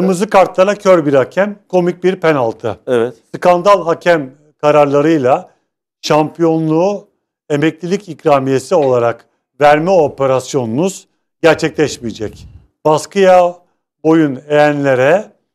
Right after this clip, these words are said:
Speaker 1: rağmen hak eden kazanacak.
Speaker 2: Ne şimdi bu abi? Ne anlıyorsunuz burada şimdi yani?
Speaker 1: Kırmızı kartlara kör bir hakem,
Speaker 2: Heh, evet.
Speaker 1: komik bir penaltı. Yani
Speaker 2: Tamam.
Speaker 1: burada Tadiç'in pozisyonu, e, Cengiz Ünder'in,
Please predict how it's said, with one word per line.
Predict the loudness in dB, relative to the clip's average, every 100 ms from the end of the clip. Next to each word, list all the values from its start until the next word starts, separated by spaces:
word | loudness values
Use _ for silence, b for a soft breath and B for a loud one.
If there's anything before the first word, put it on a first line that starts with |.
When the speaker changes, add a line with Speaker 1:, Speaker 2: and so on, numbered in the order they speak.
| _ _
Speaker 1:
rağmen | -2 -2 0 -4 -4 _ _ _
hak | -6 -4
eden | -4 -2 -4 -6
kazanacak. | -8 -4 -6 -6 -12 -16 -20 _
Speaker 2:
Ne | 0 2
şimdi | 0 -2 0
bu | 0
abi? | 0
Ne | 2
anlıyorsunuz | 2 0 -10 -16
burada | -12 -12
şimdi | -12 -14 -14
yani? | -6
Speaker 1:
Kırmızı | -2 -2 -2 0
kartlara | 2 2 -2 -4
kör | -2 -2 0
bir | 2
hakem, | 2 0 -4
Speaker 2:
Heh, | -6 _ _ 2
evet. | 4
Speaker 1:
komik | 2 0 -4
bir | -2
penaltı. | 0 2 2 0
Yani | 2 2
Speaker 2:
Tamam. | 2
Speaker 1:
burada | 2 2 2 -2 _ _
Tadiç'in | -2 -2 -2 -4
pozisyonu, | -2 -4 -4 -2 -2 0 0 -2 _ _ _ _
e, | -2 0 0
Cengiz | 0 -2 -2 -2
Ünder'in, | 0 0 0 -2